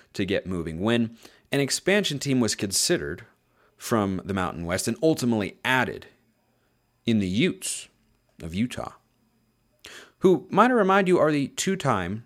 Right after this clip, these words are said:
defending conference champions and have made four such appearances in the conference title game since they joined in two thousand and eleven.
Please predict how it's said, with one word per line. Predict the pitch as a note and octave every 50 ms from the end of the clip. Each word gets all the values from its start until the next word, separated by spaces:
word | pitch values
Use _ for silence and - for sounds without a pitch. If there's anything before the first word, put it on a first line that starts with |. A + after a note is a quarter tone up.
| _ _ _
defending | A#2+ A#2 - - A2+ G#2+ G#2 G2 F#2+ F#2
conference | F2+ - G#2+ F#2+ F2 - F#2+ F2+ -
champions | - - F#2 F2 E2+ - - G#2 G#2+ G#2 -
and | A#2+ B2
have | B2 B2+ A#2
made | C3 C#3 C#3 C3+ A#2+
four | - - D#3+ E3 C#3+
such | - - C#3+ C3+ -
appearances | - - - D3 D3+ C3 G#2 - - F2+ F#2+ G#2+ - - - - - - - _ _ _
in | - D3 D3+ D#3
the | D#3 D3+
conference | - - - - C3 B2 A#2 - - A2+ G#2 -
title | - - - A2 G#2+ G#2+ G2+ G2
game | F2+ F2+ E2+ E2 F2 F#2
since | - A2 G#2+ -
they | - G#2+ G2
joined | E2+ E2 F#2 G2 A2+ D3 D#3 A2 E2+ D#2 F2+ A#2+ C#3 - - _ _ _ _ _ _ _ - - _ _ -
in | A2+ G#2+
two | G#2+ - - - -
thousand | - - B2 A2+ A2 A2 A2 A2+ A2 G#2+ G#2+ - _
and | - F#2 F2 E2+ E2+ E2 D#2 - - _ _ -
eleven. | D#2+ C2+ A#1 - - -